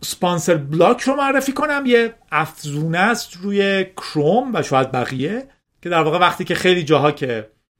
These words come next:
ویدیو می‌بینین توش وسطش میگه که اما حالا یک لحظه صبر کنین، از اسپانسرهای عزیزمون تشکر کنین و پنج دقیقه حرف می‌زنن در مورد اینکه فلان مدل دوشک چقدر جذابه. اسپانسر بلاک اونا رو تشخیص می‌ده و فکر کنم می‌زنه جلو.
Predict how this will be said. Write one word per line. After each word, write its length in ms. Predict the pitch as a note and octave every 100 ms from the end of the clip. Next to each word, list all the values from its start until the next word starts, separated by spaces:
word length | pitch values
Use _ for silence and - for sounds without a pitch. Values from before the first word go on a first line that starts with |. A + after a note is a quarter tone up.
| _ B2
ویدیو 440 | C3+ C3 C#3 D3
می‌بینین 460 | C#3+ C#3 D3 F#3+ B3
توش 280 | A3 -
وسطش 440 | E3 C#3 E3 F#3 -
میگه 180 | D3+ F#3
که 280 | G#3+ A3 - _ _ _ _ - -
اما 200 | F#4+ F#4
حالا 500 | B3 C#4 C#4+ D#4 D#4 - _
یک 260 | G3+ C#4 C#4+
لحظه 260 | A#3+ F3 B3+
صبر 260 | A#3 C4+
کنین، 280 | C4 C4 B3+
از 200 | A3+ A#3
اسپانسرهای 680 | - - A3+ G#3+ A3 G3 A#3+
عزیزمون 320 | G#3+ F#3 A3
تشکر 360 | F#3+ E3 E3+ F3+
کنین 220 | B2 A2+
و 80 | C#3+
پنج 360 | D#3+ A3 G#3+
دقیقه 180 | F#3 F3+
حرف 220 | F#3+ G3+
می‌زنن 220 | G#3 G#3 F#3+
در 80 |
مورد 240 | E3 F3 F#3+
اینکه 180 | F#3+ G3+
فلان 360 | - E3+ D#3
مدل 360 | D#3 D3+ F3+ E3
دوشک 640 | B2 D3+ C#3+ F#3+ A3 A3
چقدر 440 | - G3 F#3+ F#3 F3+
جذابه. 760 | - C#3+ B2+ A#2 A#2 G#2+ - _ _ _ _ _ _ _ _ _ _ _ -
اسپانسر 420 | - A#3+ A3 A3
بلاک 260 | G3 G#3 G3
اونا 140 | F#3
رو 60 | F#3
تشخیص 380 | E3 - G#3+
می‌ده 160 | A3 G#3+
و 80 | F#3
فکر 120 | F3+
کنم 220 | F#3 F3
می‌زنه 320 | E3+ D#3+ D#3+
جلو. 300 | D3 C3 G2+